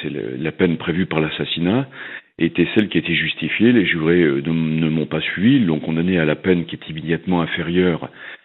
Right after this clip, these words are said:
à la réclusion criminelle à perpétuité, donc celle de trente années de réclusion criminelle, qui est une peine, euh, euh, conséquente et exemplaire pour, euh,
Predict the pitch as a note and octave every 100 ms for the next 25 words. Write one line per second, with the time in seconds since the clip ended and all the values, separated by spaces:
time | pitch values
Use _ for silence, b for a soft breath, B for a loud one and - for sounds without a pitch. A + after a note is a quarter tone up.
0 | B B - F#2 E2+ F2 - E2+ F2+ -
1 | F2 F2+ E2 D#2+ C#2 E2 D#2+ - C3 A#2+
2 | F#2 F2 F2+ - G#2 E2+ D#2+ - G2 F#2+
3 | F2+ F2 - E2 D#2+ E2 D#2+ E2 F2 E2
4 | D#2+ E2 G#2+ A2+ - D#2+ D#2 - D2+ D2
5 | F2+ F2 D2 C2 A#1+ B B B B -
6 | D2+ C#2+ E2+ E2+ - D2+ G2 F#2 D#2 D2+
7 | D#2+ D2+ F#2 G#2+ G#2+ E2+ D2 D#2 C#2 B1